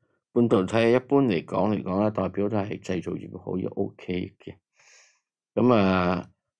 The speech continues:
再其次就媒體，媒體就係屬於係呢個嘅係，呃，好細嘅嘢啦，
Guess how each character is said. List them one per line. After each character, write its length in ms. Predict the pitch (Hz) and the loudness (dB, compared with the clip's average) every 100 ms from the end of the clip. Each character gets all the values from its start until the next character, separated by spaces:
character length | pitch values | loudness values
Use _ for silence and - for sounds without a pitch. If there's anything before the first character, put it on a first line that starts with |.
| _ _ _ | _ _ _
再 360 | - 110 107 107 | 2 4 6 4
其 280 | 107 95 80 | 0 -4 -4
次 220 | - 101 | -4 -4
就 100 | 98 | -2
媒 260 | 85 80 | -4 -6
體， 140 | - - 101 - - | -8 -2 -2 -4 -10
媒 180 | 90 90 | -8 -8
體 260 | 101 101 | 0 0
就 140 | 123 107 | 2 0
係 180 | 92 | 0
屬 340 | - - 92 87 | -2 -8 -8 -4
於 240 | 113 117 | 0 0
係 220 | 104 95 92 | 2 0 2
呢 140 | 110 | 0
個 120 | 107 92 | 0 -4
嘅 360 | 95 - 87 | -4 -6 -8
係， 300 | 90 90 90 92 _ _ _ _ _ _ | -6 -6 -6 -10 _ _ _ _ _ _
呃， 320 | 101 95 - | -10 -8 -8
好 120 | - 107 | -4 -4
細 280 | 107 95 | -2 -2
嘅 140 | 98 104 | 0 2
嘢 380 | 101 90 82 87 | 2 0 -4 -6
啦， 260 | 95 98 | -8 -10